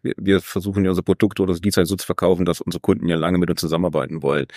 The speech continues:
Ich denke mal, das ist, äh, für jede Firma ist das auch essentiell, dass sie halt Dienstleister oder halt sonstige, ähm, äh, Firmen halt findet, mit denen sie auch lange zusammenarbeiten können. Also wir haben auch nichts davon, wenn wir alle vier Jahre lang mit einem neuen Softwareentwickler zusammenarbeiten müssen, jedes Mal wieder von vorne anfangen, jedes Mal wieder die Business klären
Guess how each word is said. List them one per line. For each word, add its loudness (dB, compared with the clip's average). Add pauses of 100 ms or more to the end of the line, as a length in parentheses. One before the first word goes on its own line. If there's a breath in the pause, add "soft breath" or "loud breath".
(340 loud breath)
Ich -14
denke 2
mal, 2
das -4
ist, -8
äh, 2
für 0 (640)
jede 0
Firma 2
ist -4
das -2
auch 0
essentiell, -2
dass 2
sie -4
halt -2
Dienstleister 2
oder 0
halt 0 (680 loud breath)
sonstige, 2
ähm, 2
äh, 0
Firmen 0
halt -2
findet, 2
mit -2
denen 0
sie -2
auch -2
lange -2
zusammenarbeiten -2
können. -6
Also -8
wir -4
haben -2
auch 0
nichts 0
davon, 2
wenn 4
wir 2
alle 2
vier 0
Jahre 2
lang 2
mit -4
einem 0
neuen 2
Softwareentwickler 0
zusammenarbeiten 2
müssen, 0
jedes 2
Mal 4
wieder 4
von -2
vorne 2
anfangen, 2
jedes 2
Mal 6
wieder 2
die -2
Business 2
klären 0